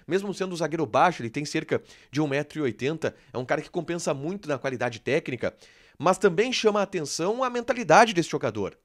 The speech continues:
A maturidade, a maneira como ele tá encarando essa oportunidade de treinar com os profissionais, como ele ouve os mais velhos, tudo isso tem chamado a atenção nos bastidores e feito com que ele tenha ficado cada vez mais tempo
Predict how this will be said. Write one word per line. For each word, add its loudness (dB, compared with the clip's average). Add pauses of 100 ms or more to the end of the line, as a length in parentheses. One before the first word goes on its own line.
(300)
A -6
maturidade, 4
a 2
maneira -6
como -8
ele -8
tá -2 (220)
encarando 2 (140)
essa 0
oportunidade -4
de -16
treinar -6
com -10
os -12
profissionais, -2
como -6
ele 2
ouve 4 (160)
os -4
mais -2
velhos, 0
tudo -12
isso -10
tem -6
chamado -4
a -6
atenção -10
nos -10
bastidores -4 (240)
e 0
feito 0
com -6
que -4
ele -4 (200)
tenha -2
ficado -2
cada 0
vez 2
mais -4
tempo 0